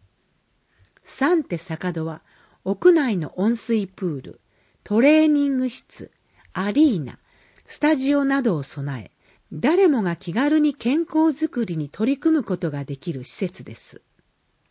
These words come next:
サンテはフランス語で健康という意味で、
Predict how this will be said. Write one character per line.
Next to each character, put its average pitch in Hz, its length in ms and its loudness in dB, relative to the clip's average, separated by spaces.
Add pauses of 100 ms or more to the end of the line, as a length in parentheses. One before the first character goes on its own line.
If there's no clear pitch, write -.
(380)
サ - 260 -4
ン 277 100 0
テ - 300 -12 (380)
は 147 240 -6
フ - 180 -12
ラ 240 160 0
ン 285 80 -2
ス 254 160 -6
語 220 160 -4
で 208 220 -8 (120)
健 294 260 0
康 247 400 -4 (280)
と 220 160 2
い 208 180 0
う 202 140 0
意 190 140 -4
味 151 120 -4
で、 - 160 -16